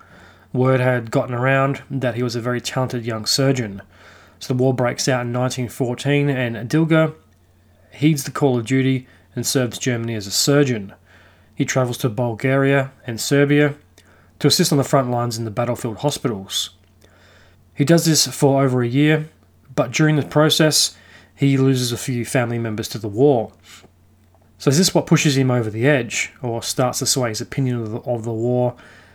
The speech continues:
and of the Allied forces? By this point, he is pretty much all for the fatherland and willing to help the German war effort however he can. There aren't many records surviving about his whereabouts at this time.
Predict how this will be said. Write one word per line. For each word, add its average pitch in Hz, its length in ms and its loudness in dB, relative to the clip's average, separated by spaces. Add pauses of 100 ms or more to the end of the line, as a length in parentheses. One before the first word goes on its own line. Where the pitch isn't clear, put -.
(340)
and 131 140 2
of 120 100 -2
the 123 100 0
Allied 113 280 -4
forces? 139 760 0 (1200)
By 135 100 2
this 160 160 4
point, 151 300 4
he 135 100 2
is 131 100 0
pretty - 360 -2
much 135 500 0 (760)
all 135 180 2
for 131 140 -2
the 120 80 -4
fatherland 147 580 4
and 120 140 -2
willing 127 160 0
to 123 120 -4
help 120 300 -4
the 123 240 -4
German 120 440 -2
war 127 200 2
effort 135 300 -2 (400)
however 117 480 0
he 110 80 -6
can. 120 440 0 (920)
There 156 100 4
aren't 175 100 4
many 175 140 4
records 156 340 4
surviving 147 420 4
about 135 160 2
his 110 120 -2
whereabouts 135 500 0
at 123 80 -4
this 135 140 -4
time. 147 480 2